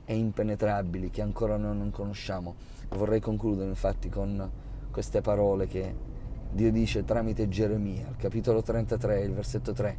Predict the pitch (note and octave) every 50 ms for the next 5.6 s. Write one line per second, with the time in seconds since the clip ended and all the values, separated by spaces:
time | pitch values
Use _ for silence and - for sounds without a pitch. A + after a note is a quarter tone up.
0 | - - - - - B2 B2+ B2+ C3 B2+ B2 C#3 C3+ A2+ G2 A2+ G2+ G2+ G2 -
1 | - - - - - - - - - - - - - - - - - - A2 G#2
2 | G2 G2 A#2+ A#2+ A#2 A2 G#2 - - - - - - - - - - - - A2+
3 | A2 A2 G#2+ A2 A2 A#2 A#2 A#2+ A#2 - - B2+ A#2 G2+ F#2+ F#2 F2+ - - -
4 | - - - - - - - B2+ A#2+ A2+ - G#2+ F#2+ F2 F2+ F#2+ A#2 C3+ D3 D#3+
5 | E3 D#3+ D#3+ D#3+ D#3 C#3 C#3+ D#3 D#3+ D#3+ -